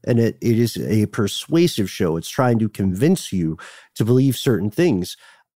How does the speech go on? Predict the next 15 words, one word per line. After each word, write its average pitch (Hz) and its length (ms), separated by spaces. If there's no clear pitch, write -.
And 160 180
in 165 160
that 247 160
New 147 140
Yorker 127 420
article 104 640
I 110 40
mentioned 117 420
earlier, 117 460
you 113 140
can 117 220
get 135 220
in 113 160
the 110 80
weeds 107 500